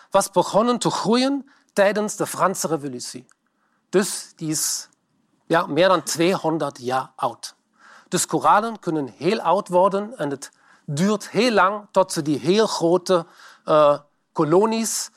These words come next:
van kalksteen kunnen opbouwen. En omdat ze zo op planten lijken, heten ze ook bloemendieren.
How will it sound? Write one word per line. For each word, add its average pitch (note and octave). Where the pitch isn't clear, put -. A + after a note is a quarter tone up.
van C3+
kalksteen D#3
kunnen C#3+
opbouwen. -
En F3
omdat E3
ze F#3
zo A3+
op -
planten F3+
lijken, A#3+
heten F#3
ze D#3+
ook D#3
bloemendieren. C3+